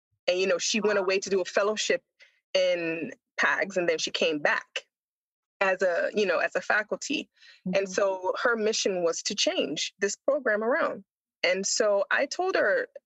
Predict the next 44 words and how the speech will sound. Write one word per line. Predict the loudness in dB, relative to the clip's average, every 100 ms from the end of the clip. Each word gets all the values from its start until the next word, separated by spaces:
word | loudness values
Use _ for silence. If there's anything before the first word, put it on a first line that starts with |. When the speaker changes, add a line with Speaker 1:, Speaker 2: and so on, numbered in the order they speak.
| -4
Speaker 1:
I | 0 2
would | 0 0
like | 0 0
to | 0
be | 0
a |
part | 0 0
of | 0
that | -2 0
change. | 0 0 -4 -10 -14 -20 -20 -4
And | -2 -2
so, | 0 0 2 2 2 2 0
you | 0
know, | 0
we | 0
just | 0 -2
stayed | 0 2 2
in | 0
contact. | 0 0 2 0 0 -6 -20 _ _ _ 0
And | 2 4 2 0 -4 0
when | 2
it | 2
was | 0 0
time | 2 2 0
with | -2
eras | 0 2 2 0 -2 0
and | 0
everything, | 0 0 0 2 2
I | 2 2 2 0 0
basically | -2 -2 -2 0
told | 0 2
her, | 2 2 0 -2
you | 0
know, | 2
I |
reached | 2 0 -2
back | -2 0
out | 0 0
to |
her | 2 2
and | 2
I |
said, | 0 0 2
"Hey, | 2 2 0